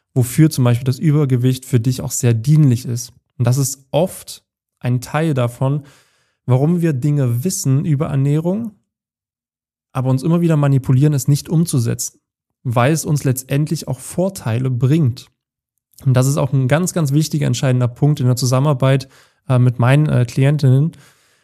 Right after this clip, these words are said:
dass ich auch immer wieder gucke, wenn Dinge nicht umgesetzt werden können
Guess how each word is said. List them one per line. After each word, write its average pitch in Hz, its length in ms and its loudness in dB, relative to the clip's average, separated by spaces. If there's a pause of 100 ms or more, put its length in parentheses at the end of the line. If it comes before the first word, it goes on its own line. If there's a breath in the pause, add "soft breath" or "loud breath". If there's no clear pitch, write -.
(280 soft breath)
dass 127 180 0
ich 160 180 -4
auch 147 160 0
immer 175 160 4
wieder 160 180 2
gucke, 151 460 0
wenn 127 180 2
Dinge 135 280 2
nicht - 580 -2 (340)
umgesetzt 147 680 2
werden 117 220 -2
können 117 300 -4